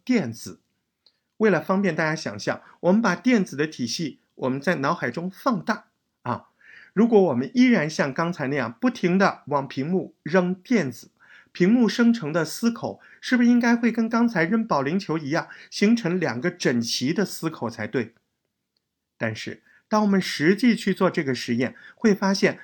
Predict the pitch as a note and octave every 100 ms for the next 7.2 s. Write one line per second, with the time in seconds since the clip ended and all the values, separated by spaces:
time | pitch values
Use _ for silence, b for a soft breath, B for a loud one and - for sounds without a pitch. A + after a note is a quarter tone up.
0 | B _ C#4 A#3+ F#3 D3 C#3 E3 E3 D3
1 | D3+ F#3+ C#3+ C3+ F3+ _ B2+ A#2 C#3 -
2 | C3 A#2 A#2 F#3+ D#3 B2 A#2 A#2+ - -
3 | _ _ _ _ _ _ _ - D3+ A#2
4 | G#2+ - b - B3+ B3 D#3+ F3 A#2+ G#2
5 | A2+ F3 C3+ - E3+ D#3 B2+ C3 A2 D3+
6 | E3 F3 D#3+ D3+ C#3+ - B B C#3+ C3+
7 | C#3+ G#3